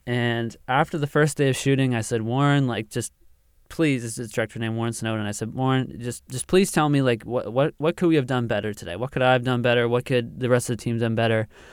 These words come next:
And I thought he'd be like, "Oh, man, you know, you should have put the lights here, you should have put the camera here, blah, blah, blah," or all these really technical things. But he, he, he said to me, he said, "You know, you do,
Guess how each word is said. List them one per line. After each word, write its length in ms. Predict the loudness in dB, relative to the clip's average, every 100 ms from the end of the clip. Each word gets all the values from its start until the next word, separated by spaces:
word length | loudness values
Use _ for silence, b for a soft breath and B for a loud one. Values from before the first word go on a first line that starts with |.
| B B
And 120 | -6 -2
I 80 |
thought 280 | 0 2 0
he'd 180 | 0 -4
be 60 | -6
like, 160 | -6
"Oh, 180 | -2 0
man, 240 | 0 2
you 100 | 2
know, 80 | 0
you 120 | 0
should 160 | -2 -4
have 80 | -2
put 120 | 0
the 80 | 4
lights 280 | 4 4 4
here, 200 | 6 6
you 80 |
should 160 | 6 2
have 60 | 2
put 140 | 0
the 80 | 0
camera 340 | 0 2 2
here, 340 | 0 2 4 4
blah, 220 | 4 2
blah, 180 | 2 -2
blah," 120 | -2
or 120 | -4 -6 4
all 180 | 6 6
these 180 | 6
really 140 | 4 2
technical 460 | 2 0 0 -4
things. 440 | -6 -4 -4 -6 -10 B B B B B 0
But 100 | 4
he, 160 | 4 2
he, 280 | 2 4
he 140 | 2 0
said 220 | 2 4
to 60 | 4
me, 140 | 4
he 80 | 4
said, 280 | 4 4 4 _ _ _
"You 100 | 0
know, 240 | 4 4 0 _ _
you 180 | 0 0
do, 440 | 2 2 2 -2